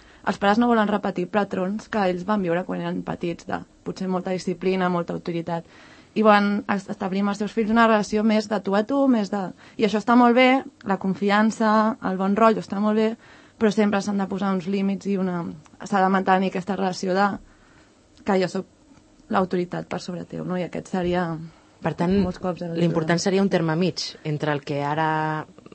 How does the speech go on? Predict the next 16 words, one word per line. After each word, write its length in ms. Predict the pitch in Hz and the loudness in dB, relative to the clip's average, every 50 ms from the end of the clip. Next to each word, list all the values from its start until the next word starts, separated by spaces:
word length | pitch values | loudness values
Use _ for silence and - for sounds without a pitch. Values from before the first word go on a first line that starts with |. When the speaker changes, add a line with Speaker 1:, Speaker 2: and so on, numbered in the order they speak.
| - - | -14 -12
Speaker 2:
es 80 | 160 - | -4 2
Speaker 1:
Sí, 140 | - 349 | 4 6
Speaker 2:
fa. 80 | 320 285 | 6 6
Speaker 1:
i 60 | 269 240 | 6 8
canviar 300 | - 247 240 240 240 262 | 10 10 10 10 10 8
de 140 | 294 302 294 269 | 8 6 6 4
conceptes, 500 | 254 226 - - 240 247 208 226 208 196 | 2 4 4 2 2 2 2 2 0 2
vull 140 | 202 208 | 2 2
dir, 140 | 202 202 196 214 | 2 2 2 0
parlar 220 | 202 208 226 226 | 2 4 6 6
de 60 | 240 240 | 6 6
confiança, 680 | 240 226 220 196 - 214 220 247 269 254 - 269 262 262 269 226 | 4 2 -2 0 2 4 6 6 6 4 4 4 4 4 4 2
parlar 220 | 220 208 202 196 190 | 2 2 2 2 2
d'efectivitat, 840 | 196 - - 202 - - 214 208 214 214 247 254 254 269 311 - - | 2 0 -4 -4 -2 0 2 2 4 6 8 10 10 10 8 6 0
però 220 | - - 208 196 175 | -4 -2 -2 0 2
parlar 240 | 190 190 190 185 175 | 2 4 6 8 8